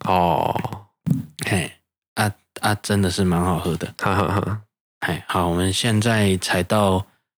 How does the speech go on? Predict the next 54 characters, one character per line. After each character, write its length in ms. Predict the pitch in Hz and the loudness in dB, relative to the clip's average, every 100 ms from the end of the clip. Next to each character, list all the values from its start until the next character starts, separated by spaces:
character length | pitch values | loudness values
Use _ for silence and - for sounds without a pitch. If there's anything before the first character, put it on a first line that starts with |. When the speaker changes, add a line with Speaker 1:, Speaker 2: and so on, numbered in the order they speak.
| _ _ _ _ | _ _ _ _
Speaker 2:
南 200 | 98 95 | 0 0
投 260 | 95 90 82 | 0 -2 -2
是 200 | 82 101 | -2 0
有 120 | 90 | 0
点， 140 | 87 80 | 0 0
我 180 | 101 | 0
觉 160 | 104 123 | 2 2
得 140 | 143 | 4
我 80 | 170 | 4
们 160 | 95 85 | 2 0
今 180 | 117 110 | 2 2
天 140 | 110 | 2
可 120 | 107 | 2
能 140 | 87 85 | 0 0
讲 220 | 85 82 | -2 0
到 100 | 101 | 0
台 200 | - 85 | 0 -2
中 240 | 87 87 | -2 -2
就 80 | 90 | -4
好。 260 | - - - _ - | -6 -12 -18 _ -2
Speaker 1:
好， 160 | 95 | 0
好 160 | 92 95 | 2 2
啊。 260 | 113 139 - - - _ - | 2 0 -4 -14 -16 _ -4
Speaker 2:
<laughs> 400 | - 85 90 - | 0 0 -2 -2
这 80 | 107 | 0
样 60 | 120 | 0
我 40 | |
们 140 | 90 - | 0 -2
还 80 | |
可 100 | 92 | 0
以 60 | 101 | -2
分 220 | - 92 | 0 0
两 120 | 92 | 0
集， 80 | 82 | 2
还 140 | 110 127 | 2 4
可 60 | |
以 40 | 120 | 4
再 80 | |
水 240 | 123 - 160 | 2 0 0
一 60 | |
集。 180 | 95 - - _ _ - - 320 - - 247 - 214 - - - - _ - | -2 -4 -10 _ _ -4 0 2 2 2 0 0 -2 -2 -6 -8 -20 _ 2
<laughs> 1800 | 220 - 127 - - - _ - - 302 - - - - - - - - | 4 4 -2 -6 -8 -10 _ -2 2 2 0 -4 -6 -6 -8 -6 -2 0
Speaker 1:
那 120 | 127 | 4
你 140 | 104 | 4
干 220 | 95 127 120 | 4 4 4
脆 160 | 123 | 4
说 180 | 117 120 110 | 4 2 2
讲 180 | 92 92 | 0 0
到 140 | 110 | 0
浊 180 | 107 101 | 2 2
水 180 | 101 90 | 2 2
溪 260 | - 101 | 2 4
以 40 | 92 | 4
南。 200 | 85 | 2